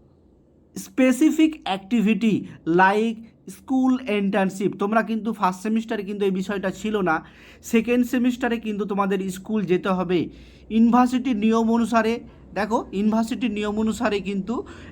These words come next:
এক মাস যেতে হয়, অর্থাৎ নভেম্বর to ডিসেম্বর, এখানে ফোর উইকের কথা বলা হয়েছে, ফোর উইক অর্থাৎ প্রায় এক মাসের কথা বলা হয়েছে। যদিও কোনো স্কুল, আহ, এক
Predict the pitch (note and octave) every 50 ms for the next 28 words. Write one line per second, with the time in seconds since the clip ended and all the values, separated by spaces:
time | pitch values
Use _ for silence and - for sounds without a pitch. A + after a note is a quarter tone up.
0 | - - G#3 A3+ B3 A#3+ A#3 A3+ B3 C4 B3+ A3+ F#3 F#3+ G#3 F#3+ G3+ F#3 E3+ D#3+
1 | C#3 A#2 G#2 - - - - - - - - - - - F3 F3+ - A3 G#3+ F3+
2 | F#3 G3 G3 G3 G3 G3 G#3 A3+ A#3 A#3 A3+ A3 B3 B3 B3 B3 B3 - - -
3 | - - G#3 G3+ E3 G3+ G#3+ G3 G#3 A3+ A3 G#3+ G3+ G#3 F#3 D#3+ F3 F#3 F#3+ G#3
4 | G#3+ G#3 G3 - - B3+ C4 C4 B3+ A#3+ A#3+ A#3 A#3+ A#3+ A3+ G#3+ G#3 G3+ G3 F#3+
5 | G#3 G3 F3+ F#3 F#3+ F#3+ G3 G3+ G3+ G3+ G3+ G3 - G#3+ A3+ B3 - - - -
6 | - - - - - - A3+ A#3 A#3 A3+ G#3+ G#3+ A3+ A#3 B3 A#3+ - - D#3+ F3+
7 | F#3+ - - A3+ G#3+ - - - G#3+ G#3+ A3 G#3+ F#3 F#3 G3 F#3+ F#3+ F#3+ G#3+ A3+
8 | G#3 - A#3 A3 - G3+ G3 F#3+ G3+ G3 F3+ F3+ F3 F3+ F3+ F3+ F3+ G3 G3 G3
9 | G3 G3 F#3+ D#3+ G#2 - - - - - - - - - - - - - - -
10 | - - - - - - - - - - - - - - - - D#3 D#3 G#3 B3+
11 | A3+ C4 C#4 C#4 C#4+ C#4 C4+ - - - G#3 A3+ A#3 B3 A#3+ A#3+ A#3 A#3 - -
12 | B3 B3+ B3+ B3+ B3 B3+ - G3 F#3+ F#3+ - - F#3+ G#3 G3+